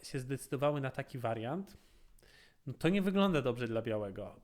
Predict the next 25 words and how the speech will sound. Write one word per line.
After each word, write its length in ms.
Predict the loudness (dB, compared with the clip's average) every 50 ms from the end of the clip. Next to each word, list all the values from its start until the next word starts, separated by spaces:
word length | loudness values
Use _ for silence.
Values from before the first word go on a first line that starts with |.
| -12 _
bo 640 | 0 0 2 4 4 4 4 2 0 -2 -6 -12 -18 -16
białe 640 | -10 -4 0 2 4 4 4 4 4 4 2 2 -2
zdobyły 600 | -6 -8 -2 -2 -2 0 2 2 2 4 4 2
owszem 320 | 2 0 -2 -4 -4 -2 -2
dodatkowe 480 | 0 0 0 0 -2 -4 -4 -4 -4
punkty, 560 | -4 -6 -6 -6 -6 -4 -2 -2 -2 -2 -2 -2 -2
ale 320 | 0 0 2 0 0 -2 -6 -14 -20 _ _ _ _ -6
dały 300 | 2 4 6 6 6 4
czarnemu 380 | 0 0 0 2 2 2 0
ściankę, 380 | 0 0 -2 -2 -2 -2 -4 -6
która 220 | -4 -2 0 0
osłabia 400 | 0 0 0 0 2 2 2 0
tę 360 | 0 0 0 0 0 0 0 -2 -6 -12 -16 _
jedyną 600 | -6 2 4 4 4 4 2 2 2 2 0 2
grupę, 300 | 2 0 0 0 -2 -4
która 220 | -2 -2 -2 -2 0
jeszcze 280 | 0 -2 -2 -2 -2
może 240 | -2 -2 -2 -2 -4
stać 280 | -2 -2 -4 -4 -2 -6
się 100 | -6 -6
słabą, 640 | -6 -4 0 2 4 4 2 0 -2 -4 -4 -4 -6 -12 -16 -16 -18 -18 -20 -20 -20 -16 -8 -6
jedyną 420 | -4 -4 -2 -2 -2 -2 -2 -4
taką 380 | -6 -4 -2 -2 -2 -2 -4 -2
grupę 260 | -2 -2 -2 -2 -2
białego. 440 | 0 0 0 0 -2 -6 -10 -14